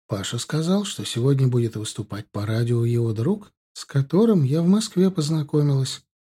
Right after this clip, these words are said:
сообщила Анна Александровна мужу за завтраком. Муж только головой кивнул, не отрываясь от газеты.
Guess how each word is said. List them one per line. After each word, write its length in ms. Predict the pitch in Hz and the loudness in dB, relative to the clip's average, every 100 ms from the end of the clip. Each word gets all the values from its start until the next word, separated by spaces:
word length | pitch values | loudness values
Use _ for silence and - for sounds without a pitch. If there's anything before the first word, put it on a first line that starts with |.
| _ | _
сообщила 640 | - 95 78 - 92 85 98 | -12 -12 -10 -10 -10 -8 -6
Анна 280 | 101 87 | -6 -8
Александровна 760 | 82 80 - 156 185 175 175 165 | -10 -10 -2 2 2 2 2 2
мужу 400 | 143 214 190 160 | 2 2 2 2
за 160 | 143 | 2
завтраком. 760 | 131 110 87 - 78 - 78 - _ _ | 2 -2 -6 -12 -14 -14 -14 -16 _ _
Муж 240 | 160 180 - | -2 -2 -2
только 300 | 107 101 87 | -8 -10 -12
головой 460 | 90 98 135 202 | -10 -4 0 0
кивнул, 400 | 190 185 185 185 | 2 4 4 6
не 100 | 175 | 4
отрываясь 540 | 160 147 160 185 175 147 | 2 2 2 2 0 0
от 80 | 139 | 0
газеты. 640 | 143 131 120 104 - 73 | 2 2 0 -4 -8 -20